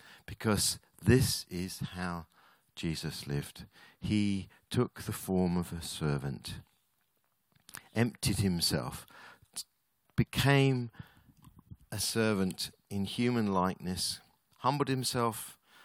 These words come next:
became obedient to death, even death on a cross. You know, <clears throat> the life of sonship also means participation in not only the life of Jesus,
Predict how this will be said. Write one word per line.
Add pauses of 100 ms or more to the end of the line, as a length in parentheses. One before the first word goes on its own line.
(220)
became
obedient
to
death, (920)
even (420)
death (100)
on
a
cross. (500)
You
know, (200)
<clears throat>
the
life
of
sonship (720)
also
means
participation (720)
in
not
only
the
life
of
Jesus,